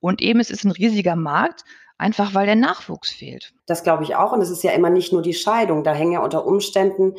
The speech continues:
Speaker 2: gleich noch weitere Folgemandate dran. Welche sind das denn so?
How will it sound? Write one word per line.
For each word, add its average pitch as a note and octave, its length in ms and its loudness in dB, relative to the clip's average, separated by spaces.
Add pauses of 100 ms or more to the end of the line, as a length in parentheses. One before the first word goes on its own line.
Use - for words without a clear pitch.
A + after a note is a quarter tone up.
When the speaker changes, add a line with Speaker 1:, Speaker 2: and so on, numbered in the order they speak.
(160)
Speaker 2:
gleich E3+ 180 -2
noch D#3+ 160 -2
weitere E3 380 0
Folgemandate D3+ 960 0
dran. E3+ 360 0
Welche D3+ 200 -4
sind F#3 200 0
das D3 160 -2
denn C3+ 200 0
so? C3+ 340 -4